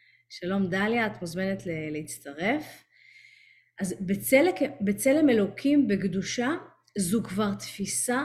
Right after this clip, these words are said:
של הכרה שמביאה את השני להיות סלחן. ברגע שאני מבינה את השני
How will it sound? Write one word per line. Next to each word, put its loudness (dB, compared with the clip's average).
של -2
הכרה -2
שמביאה 0
את -6
השני 0
להיות 0
סלחן. -2
ברגע -2
שאני 0
מבינה -2
את -12
השני 0